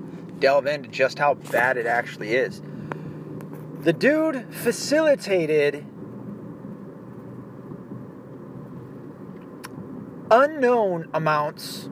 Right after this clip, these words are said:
which, more than one, that's for damn sure, unknown amounts of politicians,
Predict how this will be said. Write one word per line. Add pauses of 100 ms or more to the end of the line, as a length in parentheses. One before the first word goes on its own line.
which, (320)
more
than
one,
that's
for
damn
sure, (140)
unknown
amounts
of (440)
politicians,